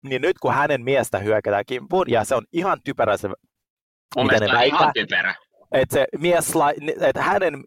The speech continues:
Speaker 1: lyhyesti sanottuna, noi Housewives väittää, että, että tää Chris slaidaa heidän D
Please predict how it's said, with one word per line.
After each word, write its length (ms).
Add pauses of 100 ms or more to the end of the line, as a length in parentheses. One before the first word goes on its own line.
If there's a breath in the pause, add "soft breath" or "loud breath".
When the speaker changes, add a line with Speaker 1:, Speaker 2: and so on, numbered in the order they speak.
Speaker 1:
lyhyesti 360
sanottuna, 520
noi 120
Housewives 640 (140)
väittää, 440
että, 360 (400 loud breath)
että 220 (100)
tää 140 (120)
Chris 440
slaidaa 440
heidän 320
D 120